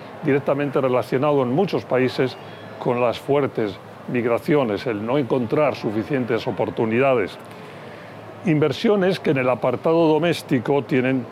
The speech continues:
todo que ver con que la clase dirigente apueste por sus propios países y en el apartado internacional que se cuide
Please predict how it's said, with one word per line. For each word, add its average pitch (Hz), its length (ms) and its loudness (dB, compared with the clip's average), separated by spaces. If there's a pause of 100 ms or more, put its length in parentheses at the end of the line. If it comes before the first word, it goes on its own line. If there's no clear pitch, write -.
(420)
todo 151 340 2
que 131 140 0
ver 139 240 4
con 113 220 -2
que 120 140 -2
la 107 180 2
clase 123 640 0
dirigente 135 760 0 (640)
apueste 143 720 0
por 117 180 -4
sus - 520 -4
propios 147 580 0
países 135 640 0 (840)
y 196 220 2 (100)
en 135 120 0
el 131 140 2
apartado 147 480 2
internacional 151 840 2 (480)
que - 100 2
se 123 160 0
cuide 156 400 4